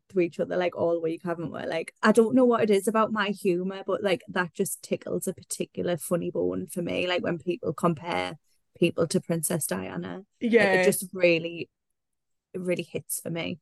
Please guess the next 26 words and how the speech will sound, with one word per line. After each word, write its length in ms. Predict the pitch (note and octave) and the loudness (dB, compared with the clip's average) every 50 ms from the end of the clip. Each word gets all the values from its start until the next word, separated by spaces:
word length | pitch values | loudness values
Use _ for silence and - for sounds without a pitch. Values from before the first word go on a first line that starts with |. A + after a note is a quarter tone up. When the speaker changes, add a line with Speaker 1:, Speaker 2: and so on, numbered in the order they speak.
| - _ | -4 _
Speaker 1:
<laughs> 580 | - - - D#4 - - F#4 E4+ - F4+ E4+ - | -4 0 0 -2 2 2 0 2 2 0 4 6
Speaker 2:
Or 140 | C#4 C4+ C4 | 6 6 8
it's 180 | C#4 A3 B3+ B3 | 8 4 4 4
just, 240 | - D4+ D4+ D#4 - | 2 0 0 0 2
like, 400 | E4 D4+ C#4 A#3+ - - - - _ _ _ _ _ _ _ _ _ _ _ _ _ _ _ - F3 - - | 4 4 4 4 2 -4 -12 -20 _ _ _ _ _ _ _ _ _ _ _ _ _ _ _ -20 -18 -10 -8
most 420 | C4 B3+ C4+ C#4 D4+ F4 E4 - A3+ G#3+ | -6 -2 0 2 2 2 0 0 0 2
random 460 | B3+ B3 B3+ C4+ C4+ C4 C4 B3 A#3+ | 2 4 4 2 0 0 0 -2 -2
thing, 560 | A3+ - - A3 A3 G3 F3+ F3 F3+ G3+ A3+ - | -2 -2 0 0 0 0 -4 -6 -8 -8 -8 -2
like, 300 | - G#3+ G3+ G3 G3+ - | 0 2 2 2 2 4
or 300 | - A3+ A3+ G3 - - - - | 4 4 4 4 2 -2 -6 0
obscure 580 | - B3 A#3+ G#3 - - - C4+ C4+ C#4 D4+ | 2 2 2 2 0 -2 0 2 4 4 4
thing 300 | D4 - - C4+ B3 B3+ | 4 2 0 0 0 0
from 240 | B3+ - A#3 A3+ G#3+ | 0 2 2 2 2
a 80 | G#3+ G#3 | 0 -4
show. 540 | G#3 - G#3+ G#3 G3+ F#3+ F#3 F#3+ - - - - - - _ _ _ _ | -2 0 0 0 0 0 -2 -2 -4 -6 -10 -18 -20 -20 _ _ _ _
Princess 400 | - A#3 G#3+ G#3+ - A#3 A3+ A#3 | 4 4 4 6 4 4 4 4
Diana, 360 | - G3+ G3 G3 G3+ G3+ G3+ | 0 0 0 2 2 0 0
you 120 | G3+ G3+ G3 | 0 -2 -2
would 140 | G#3 G#3 G3+ | -2 -4 -4
have 100 | F#3+ G3 | -2 -2
loved 180 | G3 F#3 F3+ - _ | -2 -4 -4 -6 _
this. 320 | - - E3+ G#3+ G#3 - - | -2 0 0 0 2 2 0
<laughs> 180 | - - A4+ - - A#4 - - C#5 - - - G4 A#4+ - - - - C#5+ - - _ - A#4+ A#4+ - - G#4 G#4 G#4+ A4 - _ _ _ _ _ _ _ _ _ _ _ _ _ _ _ A#4 - - - D5 - _ - B4 - _ _ _ _ _ _ _ _ _ _ _ _ _ _ - | 2 4 2 2 2 0 2 2 0 0 4 4 4 4 4 2 2 4 4 2 4 _ 4 4 4 6 2 2 2 0 -8 -16 _ _ _ _ _ _ _ _ _ _ _ _ _ _ _ -2 -2 0 -2 -4 -4 _ 0 0 0 _ _ _ _ _ _ _ _ _ _ _ _ _ _ 4
Speaker 1:
It's 1500 | C#4+ C4 F4+ - - _ _ _ _ _ _ _ _ _ F#4+ F#4 - F4 E4+ F4+ - - - - E4 D#4+ - - - - - | 6 6 6 4 -2 _ _ _ _ _ _ _ _ _ -8 -6 0 4 4 4 4 4 2 2 2 2 0 -4 -6 -2 0
so 300 | - - - B3 A#3 A#3 | 4 6 8 8 6 4
good. 420 | - - G#3 G3 G3+ G#3 G#3+ - | 2 -2 -4 -2 -2 -2 -4 -6